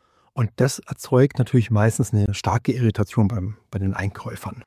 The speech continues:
ja, die das dann kaufen. Weil da fängt auf einmal die Schraube an zu sprechen. Ja? Die stellt Fragen, die stellt interessante Fragen, die stellt Fragen, zu der niemand eine Antwort hat,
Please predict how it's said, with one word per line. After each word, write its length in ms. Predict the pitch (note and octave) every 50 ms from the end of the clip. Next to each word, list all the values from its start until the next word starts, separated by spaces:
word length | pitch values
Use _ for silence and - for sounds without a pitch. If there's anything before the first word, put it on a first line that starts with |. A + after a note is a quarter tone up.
| _ _ -
ja, 120 | B2 A#2
die 140 | - - G#2
das 120 | - -
dann 160 | - - -
kaufen. 400 | - - - F#2 G2+ - - - - - _ _ _ _ _ _ _ _
Weil 200 | - A2 G2+ G#2+ - _ _ _ _ _ _ _ _ _ _ _ _ _
da 80 | -
fängt 240 | - - B2 A#2+ -
auf 80 | G#2+ -
einmal 240 | - A2+ A#2+ B2+
die 80 | G#2+ G2+
Schraube 500 | - - - - F2 A#2+ B2+ D3+ C3 G#2+
an 120 | A2 A2+
zu 120 | - - B2
sprechen. 440 | - - - F3 - - - - _ _ _ _ _ _ _ _ _ _ -
Ja? 200 | A2+ B2 D3 - -
Die 40 | -
stellt 240 | - G#2 G2 F#2+
Fragen, 460 | - - G#2 G2 G2+ C#3 D#3 C3+ A2 F2+
die 60 | E2+
stellt 220 | - - G2+ G2
interessante 460 | - A2+ - - - A#2 C#3 D3 -
Fragen, 240 | - - A2 G2 G2+
die 80 | G2 F#2+
stellt 180 | - - G2
Fragen, 380 | - - - G2+ G#2+ A2 A#2 G2+ -
zu 120 | - -
der 220 | - G#2 G#2 G#2 G2+ - _ _ _ _ _ _ _ _ _ -
niemand 240 | C#3+ C3+ C3+ A#2+ A#2
eine 100 | A2+ C3+
Antwort 320 | D#3+ - - G#2+ F#2+ -
hat, 280 | F#2+ F2 F2 - -